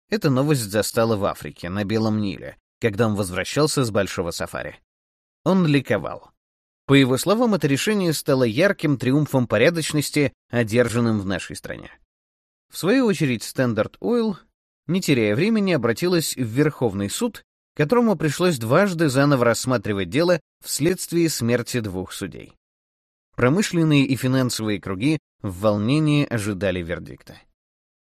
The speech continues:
Наконец, в мае тысяча девятьсот одиннадцатого года,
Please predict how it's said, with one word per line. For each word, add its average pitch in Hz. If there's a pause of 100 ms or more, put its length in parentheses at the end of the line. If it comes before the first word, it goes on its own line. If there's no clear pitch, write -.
(140)
Наконец, 117 (440)
в 98
мае 196
тысяча 156
девятьсот 117
одиннадцатого 104
года, 165